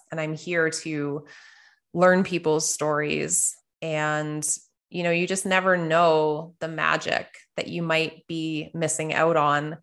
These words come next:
if you don't ask the questions. So we need to risk looking a little crazy,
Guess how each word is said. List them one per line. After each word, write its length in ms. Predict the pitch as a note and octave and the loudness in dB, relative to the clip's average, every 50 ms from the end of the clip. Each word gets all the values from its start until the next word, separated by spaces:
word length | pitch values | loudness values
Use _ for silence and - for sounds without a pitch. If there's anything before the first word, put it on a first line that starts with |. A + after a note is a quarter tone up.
| _ - _ _ _ _ _ _ _ _ - | _ -20 _ _ _ _ _ _ _ _ -12
if 160 | - F3 - E3 | -12 -10 -8 -6
you 100 | E3+ E3+ | -8 -2
don't 360 | F3 E3+ D#3+ D#3+ D#3+ D#3+ D#3 - | 2 2 2 4 2 -2 -4 -4
ask 460 | D#3+ D#3 D#3 D#3 - - - - - - _ _ _ - | -2 -2 -2 -2 -2 -4 -6 -6 -12 -20 _ _ _ -14
the 60 | - | -14
questions. 800 | D#3 - - D3 - - - - - - - - E3 - - - - _ _ _ _ _ _ _ _ _ _ _ _ _ _ _ _ _ _ _ _ _ _ _ _ _ _ _ _ _ _ _ _ - | -12 -8 -6 -6 -6 -6 -6 -6 -8 -6 -6 -6 -4 -4 -4 -6 -6 _ _ _ _ _ _ _ _ _ _ _ _ _ _ _ _ _ _ _ _ _ _ _ _ _ _ _ _ _ _ _ _ -14
So 560 | - - - E3 D#3+ D#3 D#3 D#3 D3+ D3+ - | -8 0 4 4 6 6 6 4 2 0 -2
we 160 | - F#3 F#3 | -4 -2 0
need 200 | F#3+ G3 G3+ G3 | 0 0 0 0
to 280 | - G3+ F#3+ E3+ D#3 D#3+ - _ _ _ | 0 0 0 0 0 -2 -10 _ _ _
risk 680 | - E3 F#3+ A#3 B3 G3 G#3+ A3+ - - - _ - - _ _ _ _ | -8 0 2 4 4 4 4 2 0 -4 -6 _ -12 -20 _ _ _ _
looking 560 | - F#3 G3+ G3+ - F#3 E3 E3 E3 E3+ F3+ | 0 0 0 2 2 2 4 4 4 2 0
a 160 | - - F3 | 0 0 0
little 200 | F3 F3 F#3 F#3 | 0 2 0 -2
crazy, 760 | F#3 - - C4 C4 B3 G#3 E3 D#3 D3+ E3+ A3+ D4 D4+ - | -2 0 2 4 4 4 2 2 0 2 2 2 0 -2 -4